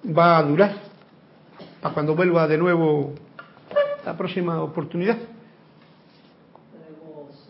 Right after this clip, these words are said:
Speaker 2: eh, Juan Carlos pidió la página doscientos dieciséis, Flor la sesenta y uno y Elizabeth la ciento treinta.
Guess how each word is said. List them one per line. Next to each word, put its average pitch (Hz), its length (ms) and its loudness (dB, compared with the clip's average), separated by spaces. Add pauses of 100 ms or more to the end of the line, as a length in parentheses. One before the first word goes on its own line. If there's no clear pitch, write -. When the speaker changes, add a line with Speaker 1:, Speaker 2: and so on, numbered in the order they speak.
Speaker 2:
eh, 147 260 -16 (180)
Juan 170 160 -18
Carlos 180 340 -16
pidió 165 160 -14
la 170 140 -14
página 175 360 -18
doscientos 175 880 -20
dieciséis, 160 600 -18 (1200)
Flor 170 160 -18 (120)
la 165 100 -14
sesenta - 580 -20
y 165 60 -16
uno 196 220 -14
y 165 140 -14 (120)
Elizabeth 160 480 -18
la - 160 -20
ciento 170 260 -20 (120)
treinta. 170 180 -20